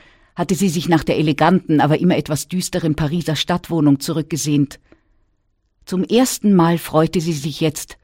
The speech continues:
dass der Sommer vorüber war. Es war Freitag, der achtundzwanzigste September. Am nächsten Tag würden sie und Bernadette aufbrechen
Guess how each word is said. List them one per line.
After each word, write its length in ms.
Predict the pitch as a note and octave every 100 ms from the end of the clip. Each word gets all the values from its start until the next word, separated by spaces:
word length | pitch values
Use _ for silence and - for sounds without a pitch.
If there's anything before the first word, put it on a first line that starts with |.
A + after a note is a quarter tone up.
| _ _ -
dass 160 | E3
der 120 | F3
Sommer 260 | D3+ D#3+ D#3+
vorüber 480 | D#3+ D#3 D#3 C#3+ B2
war. 260 | A#2 C3+ - _ _ _ _ _ _ _ _ _ _ _ _ _ _ _ _ -
Es 180 | F3+ G#3
war 80 |
Freitag, 680 | F#3 F3 E3+ F3+ G3+ - - _ _ _ _ _
der 120 | F3
achtundzwanzigste 840 | D#3+ - F#3 D#3 E3 D#3 D#3+ - D#3
September. 640 | D#3+ D3+ D#3 D3+ B2 - _ _ _ _ _ _ _ -
Am 120 | E3+
nächsten 460 | F#3 C4+ - - G#3
Tag 300 | E3+ F3 -
würden 220 | E3 D3+
sie 180 | C#3 F3
und 120 | D#3+
Bernadette 480 | D3 C#3+ C#3 C#3 -
aufbrechen 640 | D#3+ - - D#3 -